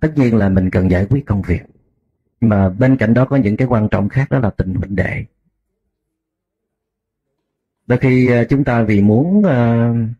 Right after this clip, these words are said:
muốn giải quyết công việc cho thật tốt, được rồi, ờ, hãy thở. Chúng ta muốn làm tròn cái trách nhiệm của mình mà chúng ta đã,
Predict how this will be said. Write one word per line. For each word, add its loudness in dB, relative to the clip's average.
muốn -4
giải 0
quyết 0
công 0
việc 0
cho -2
thật -4
tốt, -2
được -2
rồi, -2
ờ, 0
hãy -6
thở. -8
Chúng -2
ta 2
muốn 2
làm 0
tròn -2
cái -2
trách -2
nhiệm 2
của 0
mình 0
mà 0
chúng 0
ta 2
đã, 0